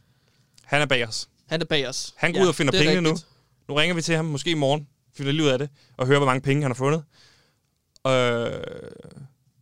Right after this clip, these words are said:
Speaker 1: jeg ved faktisk ikke normalvis, hvordan man, hvordan, hvad, hvad vi gør herfra. Men nu kontakter vi ham lige, så finder vi ud af, hvad der, hvordan vi kommer videre herfra,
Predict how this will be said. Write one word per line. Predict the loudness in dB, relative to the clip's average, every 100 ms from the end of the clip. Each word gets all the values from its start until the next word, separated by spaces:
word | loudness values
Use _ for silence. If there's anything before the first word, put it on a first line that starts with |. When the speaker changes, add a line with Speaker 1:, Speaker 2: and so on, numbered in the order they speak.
| _ -8
Speaker 1:
jeg | -6
ved | -8
faktisk | -8 -10
ikke | -10 -10
normalvis, | -6 -4 -4 -8
hvordan | -10 -8 -8
man, | -10 -14 -8
hvordan, | -4 -4
hvad, | -6
hvad | -6 -6
vi |
gør | -4 -4
herfra. | -4 -8 -6
Men |
nu | -2
kontakter | 0 2 2 2
vi | -2
ham |
lige, | -2
så | -2
finder | -2 0
vi |
ud | 0
af, |
hvad | 0
der, | -2
hvordan | -2 -2
vi | -2
kommer | -2
videre | -2 -2
herfra, | 0 -2